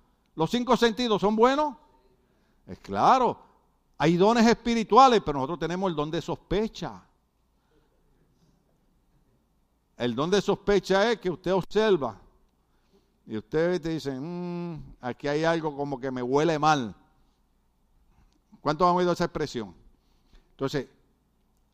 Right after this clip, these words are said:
hay veces que hay que llevar el caballo. Decimos en Puerto Rico, "Es mejor trote que dure y no,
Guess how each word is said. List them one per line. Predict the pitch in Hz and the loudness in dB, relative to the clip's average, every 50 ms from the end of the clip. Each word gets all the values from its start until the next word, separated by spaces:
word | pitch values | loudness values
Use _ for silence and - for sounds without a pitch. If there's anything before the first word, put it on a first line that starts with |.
| _ _ - | _ _ 0
hay | 135 165 180 185 | 2 4 6 6
veces | 185 202 208 208 185 - - 147 147 139 135 127 - - _ _ _ _ _ _ _ _ _ _ _ _ _ _ _ _ _ _ _ _ _ _ | 6 6 4 4 2 0 -2 -4 -4 -4 -4 -6 -10 -18 _ _ _ _ _ _ _ _ _ _ _ _ _ _ _ _ _ _ _ _ _ _
que | - 135 131 127 123 127 | -4 -2 -2 0 2 4
hay | 131 139 151 165 175 180 190 196 202 196 170 - - _ _ _ _ _ _ _ _ _ | 6 6 6 8 6 6 4 2 0 -2 -4 -10 -18 _ _ _ _ _ _ _ _ _
que | - 135 123 123 113 110 104 101 - _ _ _ _ _ _ _ _ _ _ | -4 -2 -2 -2 -2 -4 -6 -8 -14 _ _ _ _ _ _ _ _ _ _
llevar | - 107 117 117 113 120 139 156 180 | -8 -4 -4 0 2 4 4 4 4
el | 185 185 - | 2 0 -2
caballo. | - 156 151 143 147 151 160 170 165 170 170 170 151 147 - _ _ _ _ _ _ _ _ _ _ _ - | -2 -2 0 2 2 2 2 2 0 -2 -2 -4 -6 -10 -16 _ _ _ _ _ _ _ _ _ _ _ -12
Decimos | - 104 131 131 - 151 170 185 196 185 | -6 -4 -4 -2 0 0 0 2 2 0
en | 190 175 | 0 0
Puerto | 151 180 180 165 147 170 | -2 -4 -4 -2 -2 -2
Rico, | 165 180 175 139 139 139 117 - _ _ _ _ _ _ _ _ _ _ _ _ | -2 -2 -2 -4 -6 -10 -10 -10 _ _ _ _ _ _ _ _ _ _ _ _
"Es | - 143 160 | -4 -2 -2
mejor | 170 180 190 180 175 196 202 202 202 180 - _ _ | 0 0 0 2 4 4 4 4 2 0 -6 _ _
trote | - 165 165 190 202 196 - 196 185 | -2 2 2 4 2 2 2 -2 -2
que | - - 170 165 | -2 -2 -2 0
dure | 165 190 208 208 202 208 208 190 - - - | 2 2 4 4 4 4 2 -2 -6 -8 -6
y | 147 135 | -6 -4
no, | 143 143 151 - | -4 -4 -8 -8